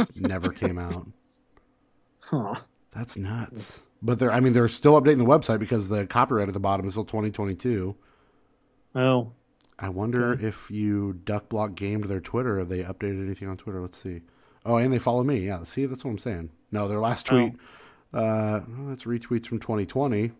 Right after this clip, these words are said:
Speaker 2: So, I don't know. We'll see if that game ever comes out. But I, again, uh, I really, I really liked what we played of that game, too.
Speaker 1: Yeah,
Speaker 2: I
Speaker 1: I
Speaker 2: thought
Speaker 1: did
Speaker 2: it was
Speaker 1: too.
Speaker 2: really good. Anyway.
Speaker 1: Yeah.
Speaker 2: pax twenty seventeen, man, what a good time.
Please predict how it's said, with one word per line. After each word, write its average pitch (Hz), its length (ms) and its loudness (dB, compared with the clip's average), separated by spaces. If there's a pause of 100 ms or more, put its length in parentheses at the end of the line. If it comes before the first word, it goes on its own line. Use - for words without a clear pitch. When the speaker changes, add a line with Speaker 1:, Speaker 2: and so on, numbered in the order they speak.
(140)
Speaker 2:
So, 107 400 0 (300)
I 123 120 0
don't 160 100 6
know. 180 160 8
We'll 147 140 6
see 160 180 6
if 151 120 6
that 147 140 8
game 151 180 6
ever 160 160 8
comes 147 300 8
out. 151 280 8
But 117 100 4
I, 117 180 4 (600)
again, 95 440 -2 (720)
uh, 82 500 -6 (580)
I 110 140 -8
really, 139 380 2
I - 120 -2
really 127 380 2
liked 110 280 0
what 104 120 0
we 98 100 -2
played 104 220 0
of 95 60 0
that 85 140 -6
game, 90 220 -4
too. 87 360 -4 (840)
Speaker 1:
Yeah, 165 300 2 (340)
Speaker 2:
I - 60 -4
Speaker 1:
I - 40 -2
Speaker 2:
thought 143 160 -2
Speaker 1:
did 170 100 2
Speaker 2:
it - 20 6
was - 0 -
Speaker 1:
too. 175 60 4
Speaker 2:
really 82 160 2
good. 85 300 -4 (420)
Anyway. 82 400 -6 (140)
Speaker 1:
Yeah. 151 180 -4 (640)
Speaker 2:
pax 117 320 -2
twenty 123 240 4
seventeen, 117 500 4
man, 98 200 0
what 107 100 2
a 104 60 -2
good 95 160 -2
time. 92 400 -4